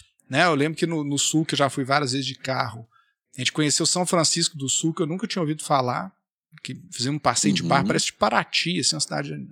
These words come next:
Speaker 1: antiga e tal. E são coisas que você descobre ali mesmo. Você passa, ou, ou às vezes, quando você tá na estrada também, eu, de vez em quando dá uma louca também. Você tá no meio da estrada, você vê uma cidadezinha bonita, achou ir lá conhecer.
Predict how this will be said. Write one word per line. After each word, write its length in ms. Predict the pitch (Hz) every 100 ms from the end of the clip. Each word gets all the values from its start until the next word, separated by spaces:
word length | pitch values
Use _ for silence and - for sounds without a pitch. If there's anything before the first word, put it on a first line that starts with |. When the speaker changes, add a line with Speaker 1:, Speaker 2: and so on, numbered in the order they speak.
| 139
Speaker 1:
antiga 560 | 117 - 143 185 147 117
e 80 |
tal. 360 | 110 131 139 180 _ _ _ _ -
E 60 | -
são 180 | 214 208
coisas 220 | 180 190
que 60 |
você 60 | 247
descobre 480 | 214 - 220 208 247
ali 180 | 233 240
mesmo. 400 | 262 160 185 156
Você 140 | - 160 _ -
passa, 360 | 156 180 190
ou, 360 | 156 110 151 139
ou 80 | 147
às 160 | 127
vezes, 320 | 143 165 135 -
quando 440 | 143 139 131 120 _ - _
você 140 | -
tá 160 | 131 143
na 80 | 147
estrada 360 | - - 135
também, 180 | 135 135
eu, 60 | 165
de 260 | 175 147
vez 140 | 139 147
em 20 |
quando 160 | 165 151
dá 100 | 170
uma 60 |
louca 320 | 190 143 139 147
também. 220 | 123 117
Você 100 | 143
tá 140 | 147
no 60 | 147
meio 140 | 151
da 80 | 160
estrada, 260 | 147 156 151
você 60 |
vê 40 | 160
uma 60 |
cidadezinha 380 | 165 175 147 160
bonita, 360 | 151 139 156 175
achou 180 | - 202
ir 40 |
lá 100 | 175
conhecer. 560 | - 170 135 - 123